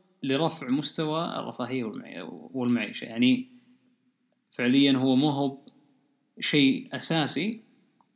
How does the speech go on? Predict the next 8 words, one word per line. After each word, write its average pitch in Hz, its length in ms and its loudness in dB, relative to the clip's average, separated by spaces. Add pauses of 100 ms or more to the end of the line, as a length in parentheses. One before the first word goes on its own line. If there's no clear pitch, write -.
(280)
لكنه 135 500 4
أساسي 202 440 4
إذا 151 160 2
فعلًا 175 340 2
تبغى 127 200 -2
ترفع 123 480 -4
مستوى 139 540 -2
المعيشة 131 760 -2